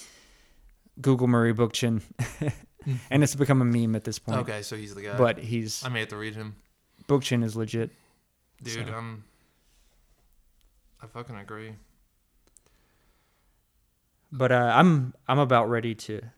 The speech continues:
Speaker 1: to call it a day. We have
Speaker 2: I think so,
Speaker 1: explosions
Speaker 2: too.
Speaker 1: i-, in our vicinity.
Speaker 2: Explosions.
Speaker 1: I wanna get you home safe
Speaker 2: Okay,
Speaker 1: and sound.
Speaker 2: thank you.
Speaker 1: I wanna, uh, I don't know what the fuck I'm gonna do <laughs> for
Speaker 2: Okay.
Speaker 1: the rest of my
Speaker 2: Don't
Speaker 1: evening.
Speaker 2: open the door.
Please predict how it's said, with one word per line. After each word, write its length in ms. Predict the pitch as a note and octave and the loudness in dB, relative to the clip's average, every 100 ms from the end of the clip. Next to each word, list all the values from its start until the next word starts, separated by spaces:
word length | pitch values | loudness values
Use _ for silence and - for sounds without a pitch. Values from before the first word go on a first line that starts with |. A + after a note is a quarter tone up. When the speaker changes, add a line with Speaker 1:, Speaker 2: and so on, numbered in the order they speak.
| _ _ _ - | _ _ _ -20
Speaker 1:
to 120 | - | -8
call 280 | B2+ A2 G#2 | 0 0 0
it 100 | G#2+ | -2
a 40 | |
day. 380 | A2+ A#2+ A#2 A2+ C3 | 0 0 0 -4 -6
We 160 | B2 | -4
have 360 | A2 G#2+ A2 A2 | -2 -4 -6 -12
Speaker 2:
I 20 | |
think 0 | - - - C3 | -18 -20 -20 -14
so, 40 | B2+ | -10
Speaker 1:
explosions 800 | - D3+ D#3 D3+ D3+ C#3+ B2+ - - | 0 8 8 10 8 6 2 -4 -10
Speaker 2:
too. 80 | - - | -12 -4
Speaker 1:
i-, 40 | |
in 160 | C3 A#2+ | -2 0
our 120 | A#2 | 0
vicinity. 600 | A2 - C#3+ C#3 B2+ B2 | -2 2 4 6 6 4
Speaker 2:
Explosions. 180 | B2 - | 2 0
Speaker 1:
I 40 | |
wanna 180 | B2 A#2+ | 0 2
get 220 | A#2 A#2+ | 0 0
you 160 | B2 A2+ | 0 0
home 380 | A#2+ A2 G#2+ G#2 _ - | 0 -2 -4 -8 _ -10
safe 220 | - B2+ | -2 -2
Speaker 2:
Okay, 60 | A#2+ | -2
Speaker 1:
and 80 | A2+ | -2
sound. 440 | B2 A#2+ A#2 A#2+ | 0 2 0 -2
Speaker 2:
thank 100 | A2 | -6
you. 80 | A2+ _ _ _ _ _ - | -16 _ _ _ _ _ -12
Speaker 1:
I 120 | A2 | -6
wanna, 440 | A2+ A2+ A2 A2 - | -4 -2 -2 -6 -8
uh, 440 | G#2 A2+ G#2+ G#2 A2 | -4 -4 -4 -6 -6
I 40 | |
don't 140 | A2+ G#2+ | -4 -4
know 120 | A2 | -4
what 100 | A#2 | -6
the 80 | - | -8
fuck 240 | - G#2+ | -6 -2
I'm 140 | A#2 B2+ | 0 0
gonna 140 | G#2+ | -2
do 80 | - | -6
<laughs> 460 | - - - A3 | -12 -18 -4 0
for 160 | - G#3+ | 0 0
Speaker 2:
Okay. 160 | A#2+ - | 0 2
Speaker 1:
the 80 | D3+ | 6
rest 240 | D3+ D3 | 6 6
of 80 | C#3 | 6
my 140 | C#3 | 8
Speaker 2:
Don't 160 | D3+ F3+ | 8 6
Speaker 1:
evening. 300 | A#2 B2 A#2+ B2 | 6 2 2 0
Speaker 2:
open 220 | D3 D3 | 0 0
the 60 | C3+ | 2
door. 200 | C3 | 0